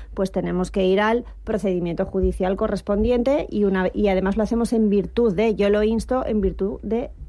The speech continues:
eh, mi título como heredero. Con lo cual tendríamos que hacer primero esa inscripción en el registro de la propiedad y después nuestro expediente sucesorio. Es verdad que luego jurídicamente, pues, en función de cómo esté,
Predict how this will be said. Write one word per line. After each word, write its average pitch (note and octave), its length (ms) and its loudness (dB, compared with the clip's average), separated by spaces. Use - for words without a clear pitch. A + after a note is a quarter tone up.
eh, F#3+ 240 0
mi F#3+ 120 2
título A3 380 0
como G3+ 240 0
heredero. E3 400 -2
Con - 160 -4
lo F3 80 0
cual F3+ 160 0
tendríamos F#3 420 0
que G3+ 80 -2
hacer F3+ 160 0
primero F#3+ 420 0
esa F#3 220 0
inscripción G3+ 520 0
en F#3+ 60 2
el E3+ 120 -2
registro F3+ 400 -2
de F#3+ 80 2
la F#3+ 140 2
propiedad G3+ 480 0
y G#3 80 2
después F#3 320 0
nuestro G#3 220 -2
expediente F#3 400 0
sucesorio. D#3 720 -2
Es E3+ 180 0
verdad E3+ 340 2
que F3 120 0
luego F#3 300 2
jurídicamente, F#3 800 0
pues, G3 260 0
en G3+ 160 2
función F#2+ 440 0
de G2 140 2
cómo F#2+ 240 0
esté, G#3+ 540 2